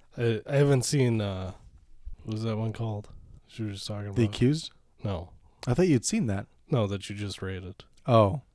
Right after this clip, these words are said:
Speaker 2: Miss forty-five.
Speaker 1: Miss forty-five. I haven't seen Miss forty-five, but I can guarantee you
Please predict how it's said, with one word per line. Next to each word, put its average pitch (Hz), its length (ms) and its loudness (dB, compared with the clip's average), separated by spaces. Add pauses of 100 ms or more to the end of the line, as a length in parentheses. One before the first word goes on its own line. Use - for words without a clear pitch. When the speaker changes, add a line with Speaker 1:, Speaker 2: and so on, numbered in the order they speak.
(160)
Speaker 2:
Miss 117 160 -4
forty-five. 104 560 0
Speaker 1:
Miss 127 180 -2
forty-five. 110 600 -4
I 123 60 -2
haven't 151 180 6
seen 139 160 -2
Miss 123 160 0
forty-five, 110 600 -2
but 104 120 -8
I 117 80 -8
can 127 200 -2
guarantee 127 380 -2
you 107 280 -4